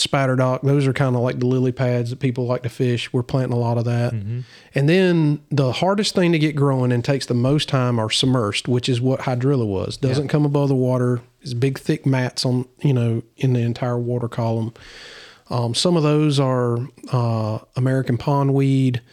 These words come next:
Speaker 1: um, we're trying our <laughs> best with American eelgrass. It's, it's a tough plant to get growing. Everything likes to eat it. Turtles love it.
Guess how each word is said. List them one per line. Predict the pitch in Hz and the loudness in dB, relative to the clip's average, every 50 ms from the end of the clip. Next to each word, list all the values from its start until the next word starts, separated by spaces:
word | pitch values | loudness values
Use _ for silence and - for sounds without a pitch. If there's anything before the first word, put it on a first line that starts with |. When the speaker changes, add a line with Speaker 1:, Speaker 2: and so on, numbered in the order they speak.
| - - - - - - _ _ - | -20 -20 -20 -20 -20 -20 _ _ -4
Speaker 1:
um, | 120 117 113 113 110 113 107 107 104 101 107 - - _ _ _ _ _ _ _ _ _ - - - _ _ - | -2 0 0 0 0 0 0 0 -2 -2 -4 -8 -12 _ _ _ _ _ _ _ _ _ -18 -18 -18 _ _ -2
we're | 131 127 | -2 0
trying | 120 - - 151 147 143 139 | 0 -2 0 0 2 2 2
our | 131 123 | 2 2
<laughs> | 123 - - | 0 0 2
best | - 170 131 - - | 2 0 0 0 0
with | 151 135 123 | 0 2 2
American | 127 131 135 135 131 - 139 131 | 2 2 2 2 0 0 0 0
eelgrass. | 131 135 135 123 127 127 127 127 127 123 120 - | 0 0 0 0 0 0 2 2 2 0 0 -2
It's, | 165 127 - - - - | -4 -4 -4 -6 -2 -2
it's | 143 127 117 - | -2 0 0 0
a | 127 117 110 | 0 -2 -2
tough | - - 143 127 117 - | -2 -2 -2 -2 -2 -2
plant | - 139 127 123 123 135 | -2 -2 -2 0 0 0
to | 127 | 0
get | 131 131 135 | 2 2 2
growing. | 131 135 131 123 123 120 123 | 2 2 2 2 2 2 2
Everything | 127 131 131 127 139 127 127 | 2 2 2 2 2 2 2
likes | 127 123 127 135 - | 2 0 0 -2 -2
to | - 135 | 0 2
eat | 127 127 127 123 | 2 2 2 2
it. | 123 - - - - | 0 -2 -4 -8 -4
Turtles | - 147 139 135 127 117 - 139 | -2 0 2 2 0 0 0 0
love | 131 127 123 123 123 | 2 2 2 2 0
it. | 127 | 0